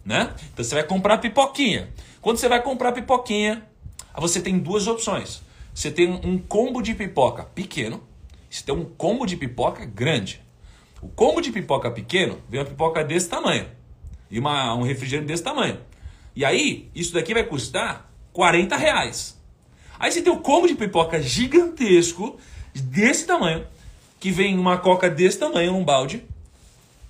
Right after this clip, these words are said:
e custa quarenta e dois reais. Aí você fala assim, "Caraca, que decisão difícil, né? Será que eu compro esse daqui de quarenta e dois reais ou esse daqui de quarenta reais?" Aí você fala, "Já sei, vou comprar de quarenta e dois reais, porque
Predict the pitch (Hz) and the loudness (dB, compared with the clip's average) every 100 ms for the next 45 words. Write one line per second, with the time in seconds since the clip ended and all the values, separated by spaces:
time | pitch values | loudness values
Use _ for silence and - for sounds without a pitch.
0 | - 208 190 202 196 - 190 180 208 202 | -12 -10 -6 -4 -2 0 0 0 -2 -2
1 | 208 294 - - - - - _ - - | -4 -6 -10 -12 -14 -18 -20 _ -20 -20
2 | - - - - 120 139 123 113 135 120 | -20 -20 -20 -16 -8 -8 -6 -8 -6 -4
3 | 117 - - 143 139 123 160 127 - - | -6 -8 -12 -10 -10 -10 -10 -12 -14 -14
4 | 90 - 98 123 - - - 143 165 156 | -14 -12 -10 -10 -12 -16 -8 -6 -6 -8
5 | 143 151 175 175 180 165 160 160 147 151 | -8 -2 -2 -2 -8 -6 -6 -6 -8 -8
6 | 143 143 151 - - 127 156 156 123 147 | -6 -6 -6 -12 -8 -4 -2 -2 -6 -6
7 | 139 139 123 123 113 98 - - - - | -8 -4 -4 -4 -8 -12 -16 -18 -20 -20
8 | - - - _ _ - - 135 117 113 | -20 -20 -20 _ _ -14 -10 -8 -6 -4
9 | 143 - - 147 - - - 110 104 107 | -4 -4 -6 -6 -8 -20 -14 -10 -10 -10
10 | 98 107 104 110 113 113 120 - 240 165 | -8 -8 -8 -8 -8 -6 -6 -4 -6 -8
11 | - 117 120 113 107 | -8 -8 -2 0 -2